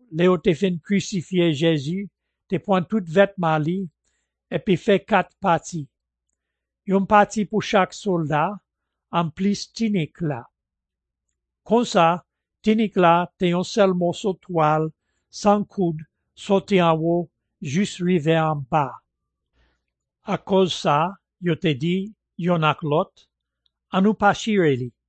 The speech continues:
men tire oso pou li." Pou deside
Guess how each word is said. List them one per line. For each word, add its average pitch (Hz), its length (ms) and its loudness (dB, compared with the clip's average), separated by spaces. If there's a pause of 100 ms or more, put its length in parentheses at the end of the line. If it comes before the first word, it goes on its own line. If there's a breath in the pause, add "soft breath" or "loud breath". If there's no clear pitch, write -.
(480)
men 165 160 -2
tire 202 400 4
oso 196 380 -2
pou 190 220 -8
li." 139 180 -6 (640)
Pou 180 100 -4
deside 180 540 0